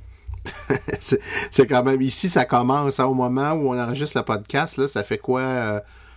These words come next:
deux semaines à peu près que les Ioniq sont disponibles au Québec. On commence à en voir sur les routes. J'ai même, euh, une amie personnelle qui en a acquis une, euh, il y a une semaine et demie, une semaine à peu près, là, qu'elle l'a, hein, en fait.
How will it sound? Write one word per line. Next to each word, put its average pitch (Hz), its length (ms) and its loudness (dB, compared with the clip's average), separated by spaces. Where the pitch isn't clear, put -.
deux 139 240 4
semaines 139 320 -2
à 117 80 -2
peu 110 100 -2
près 123 180 -2
que - 120 -6
les 113 60 -2
Ioniq 110 380 -2
sont 110 180 -4
disponibles 120 500 -4
au 110 60 -2
Québec. 131 360 -2
On 123 80 -2
commence 117 360 -2
à 120 80 -2
en 107 200 -2
voir 120 160 -2
sur 110 220 -6
les 104 160 0
routes. 127 240 0
J'ai 120 140 -2
même, 117 240 -4
euh, 104 220 -4
une 117 140 0
amie 123 220 0
personnelle 127 560 -2
qui 127 160 -2
en 107 240 -2
a 110 320 -2
acquis 117 340 -4
une, 123 240 0
euh, 101 200 -2
il 98 60 -4
y 101 60 2
a 101 60 -2
une 104 120 -6
semaine 120 400 -4
et 110 60 -2
demie, 117 300 -4
une 117 100 -4
semaine 123 340 -2
à 135 60 -6
peu 110 120 -4
près, 139 240 -4
là, 135 80 -2
qu'elle 104 320 -4
l'a, 113 80 -4
hein, 151 420 -8
en 120 60 -10
fait. - 260 -10